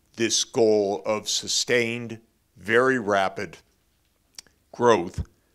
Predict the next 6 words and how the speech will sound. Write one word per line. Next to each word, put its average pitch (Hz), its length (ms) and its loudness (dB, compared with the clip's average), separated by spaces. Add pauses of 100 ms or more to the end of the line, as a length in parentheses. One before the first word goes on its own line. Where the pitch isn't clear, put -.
(140)
but - 480 4 (160)
it 123 220 0
requires 110 720 2
a 101 200 -6
financial, 117 840 -6 (480)
fiscal, 107 840 0